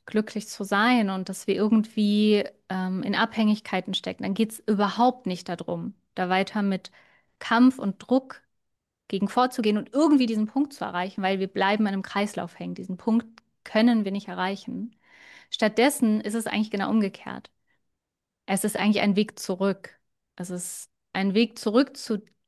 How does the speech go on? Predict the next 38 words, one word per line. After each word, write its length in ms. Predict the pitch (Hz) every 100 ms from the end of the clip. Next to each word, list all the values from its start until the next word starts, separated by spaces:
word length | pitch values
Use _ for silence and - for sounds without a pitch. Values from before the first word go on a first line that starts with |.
| 233
dem 240 | 294 320
Menschen, 480 | 196 208 - 220 226
der 140 | 208
wir 260 | 208 185 -
waren, 920 | 180 254 226 190 - 202 220 277 269 _ _ _ _ _ _ _ _ _ -
als 280 | 240 269 208
wir 100 | 180
eigentlich 540 | 208 214 - - - _ -
hierher 300 | 196 196 285
gekommen 440 | 190 - 175 170
sind. 400 | - 190 196 - _ _ - - - - _ -
Auch 200 | 208 -
wenn 200 | 202 214
wir 80 | 220
jetzt 120 | 220
nur 240 | 240 320 359
bei 140 | 285
unserem 260 | 233 233 220
Essverhalten 680 | 254 - 220 190 185 190 180
sind, 560 | 180 180 214 - -
dann 380 | 190 196 202 214 _ _ _ _ -
haben 200 | 220 247
wir 120 | 262
mal 140 | 220 214
gegessen, 460 | 214 175 208 254
wenn 100 | 233
wir 120 | 202
hungrig 380 | 208 240 269 254
waren, 180 | 240 233
wir 80 | 202
haben 60 | -
aufgehört 420 | 196 - 214 214
zu 120 | -
essen, 200 | 202 208
wenn 100 | 202
wir 140 | 202
satt 320 | 196 202 214 -
sind. 400 | - - -